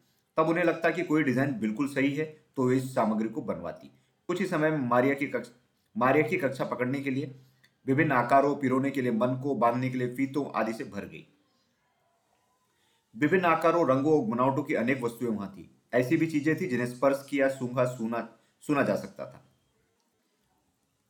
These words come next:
मारिया की सामग्रियों में एक थे लकड़ी के त्रिआयामी चित्र, त्रिआयामी अक्षर। उन्होंने स्वरों और, को लाल और व्यंजनों को नीले रंग में रंग दिया। तब बच्चों को अक्षर, वे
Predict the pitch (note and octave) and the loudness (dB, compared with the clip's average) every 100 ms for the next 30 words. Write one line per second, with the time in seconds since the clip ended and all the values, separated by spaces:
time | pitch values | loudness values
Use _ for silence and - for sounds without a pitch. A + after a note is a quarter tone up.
0 | _ _ _ _ _ _ _ _ A#2+ D3 | _ _ _ _ _ _ _ _ 2 4
1 | F#3 G3 D#3+ B2+ C#3 C#3 D#3 D3 D3 - | 4 2 0 2 4 2 2 0 -4 -4
2 | C3 C#3+ C#3+ - D#3 D#3+ - _ _ _ | -4 -4 -6 -6 -4 -4 -10 _ _ _
3 | G2+ C3 D#3 D3+ D#3+ - C#3+ C3+ B2 A#2+ | -4 0 0 0 -2 0 4 6 4 2
4 | D#3 - A2 G#2+ - - _ _ _ _ | -6 -8 -10 -10 -16 -20 _ _ _ _
5 | _ _ - D3+ D3 C#3+ F3 G#2+ - G#2 | _ _ -2 4 4 4 0 -4 -4 -10
6 | - _ _ _ C3+ D#3+ F3 F3+ - _ | -10 _ _ _ -2 0 0 -2 -6 _
7 | _ - - C#3+ E3+ E3+ C3+ A#2 - - | _ -14 -2 2 6 6 4 -2 -6 -14
8 | _ _ D3+ B2 C3 D3 D3 B2 B2 C#3+ | _ _ -2 4 6 6 4 2 0 -2
9 | C#3 A2 A2+ B2 A2+ A2+ B2+ F2 E2 D2+ | 0 0 2 4 4 0 -2 -4 -10 -18
10 | - _ _ _ _ _ _ E3 C3+ C3+ | -20 _ _ _ _ _ _ 0 2 2
11 | E3+ E3+ E3+ B2 B2 - E3 D#3+ - _ | 0 0 -2 -2 -4 2 2 2 -6 _
12 | A2 A#2 D#3 D#3+ - | -4 2 2 0 -6